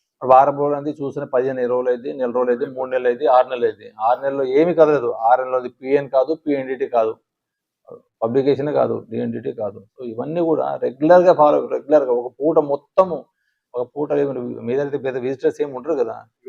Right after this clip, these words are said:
ఉండరు కదా, మా చేసేయండి. నాకైతే అందరు విజిటర్స్ ఉంటారు. ఆ, మొన్న దాకా డైరెక్టర్ ఇది ఆపరేషన్ లేరు, డైరెక్టర్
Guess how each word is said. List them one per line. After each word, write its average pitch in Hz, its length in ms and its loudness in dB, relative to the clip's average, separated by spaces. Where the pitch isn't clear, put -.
ఉండరు 151 200 -2
కదా, 120 220 -4
మా 113 200 -14
చేసేయండి. 156 440 -12
నాకైతే 131 300 -6
అందరు 139 420 -4
విజిటర్స్ 127 440 -10
ఉంటారు. 113 260 -18
ఆ, 135 120 -10
మొన్న 131 240 -4
దాకా 131 260 -2
డైరెక్టర్ 123 720 2
ఇది 127 340 2
ఆపరేషన్ 127 520 2
లేరు, 131 340 -6
డైరెక్టర్ 120 360 -8